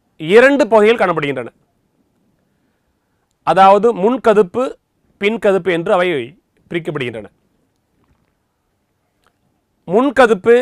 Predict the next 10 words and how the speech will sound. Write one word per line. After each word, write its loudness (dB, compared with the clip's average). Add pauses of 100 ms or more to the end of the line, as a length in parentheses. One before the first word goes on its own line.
(380)
அடினோஹைப்போபைசிஸ் 0
என்றும், -6 (1700)
பின்கதுப்பு 0 (520)
நீரோஹைப்போபைசிஸ் 0
என்றும் -6
அழைக்கப்படுகின்றது. -10 (2250)
இதில் -4 (2250)
முன்கதுப்பு 0
என்று 4
அழைக்கப்படுகின்ற 0